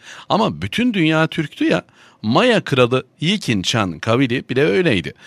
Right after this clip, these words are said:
Selahattin'in de öyle olması doğaldı. Başka bir Selahattin ama bu sefer Selahattin de Türk vatandaşı değil mi? Hani şu Erdoğan'ı başkan yaptırmayacak, yaptırmayacak, yaptırmayacak olan Selahattin.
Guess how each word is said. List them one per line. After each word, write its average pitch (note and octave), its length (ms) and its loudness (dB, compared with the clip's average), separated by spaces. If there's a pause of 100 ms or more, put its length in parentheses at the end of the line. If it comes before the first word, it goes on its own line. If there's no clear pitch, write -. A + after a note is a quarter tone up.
(140)
Selahattin'in C3 680 2
de C#2 160 -4
öyle G2 240 2
olması C2+ 480 -6
doğaldı. D#3 400 2
Başka D#3 380 -2
bir A#2+ 40 -2
Selahattin F2+ 560 -2 (100)
ama G#2 320 -4
bu B2+ 60 -8
sefer F#2 400 -2 (280)
Selahattin F#2+ 600 -2
de C2+ 140 -6
Türk F#2+ 260 -8
vatandaşı D#2 520 -6
değil G2 140 -2
mi? D2 140 -8 (260)
Hani C#3+ 200 0
şu C#3+ 180 -2 (180)
Erdoğan'ı A#2+ 480 0
başkan A#2+ 360 0
yaptırmayacak, D#3 840 -2
yaptırmayacak, F3+ 800 0
yaptırmayacak A2+ 680 0
olan D#2 220 -4
Selahattin. - 580 -10